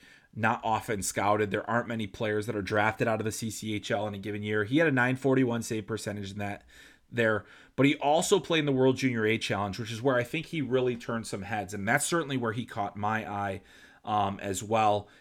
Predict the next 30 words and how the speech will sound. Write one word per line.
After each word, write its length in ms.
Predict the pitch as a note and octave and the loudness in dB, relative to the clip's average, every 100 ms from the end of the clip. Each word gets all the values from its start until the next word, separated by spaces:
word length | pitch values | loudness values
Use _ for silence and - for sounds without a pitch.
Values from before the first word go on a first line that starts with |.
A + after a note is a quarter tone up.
| _ | _
He 100 | A2 | -6
had 60 | |
a 80 | G#2 | 0
nine 220 | G#2 A#2 | 0 0
seventeen 500 | A#2 B2+ B2 A#2+ B2 | 0 -2 -2 -4 -6
save 280 | A2+ A#2 G#2 | -2 -4 -2
percentage 400 | A2+ G#2 A2 G2+ | -6 -4 -6 -6
in 80 | G#2 | -4
that 200 | G#2 G#2 | -4 -4
tournament, 460 | - G#2 G2+ G2+ - _ _ _ _ _ - | -6 -6 -4 -6 -10 _ _ _ _ _ -8
you 80 | G#2+ | -6
know, 120 | G2 | -6
ended 240 | G#2+ A#2 | -4 -2
up 100 | A2 | -2
going 280 | - A#2+ G#2+ | 0 0 0
two 220 | G2 B2+ | -4 -2
and 140 | A2+ G2+ | -2 -2
two, 420 | - A#2 G#2+ G2+ - - _ | 0 0 0 -2 -10 -20 _
um, 300 | - G2+ G2 | -6 -4 -4
for 180 | F#2 A#2 | -2 -2
a 60 | G#2+ | -2
team 240 | - A2 | -2 -6
that 140 | G#2+ | -4
was 160 | G#2+ G2 | -6 -6
completely 440 | - G2+ B2 A2 | -8 -4 -4 0
overmatched, 800 | G#2+ G2 G2 A2 C3+ A2 G2 - | 0 0 0 4 6 6 4 -6
but 200 | - A#2 | 0 0
he 240 | - C3+ C3+ | 2 6 6
was 540 | A#2 G#2+ G2+ G2 - - | 6 4 2 0 -10 -12
s-, 220 | - | -14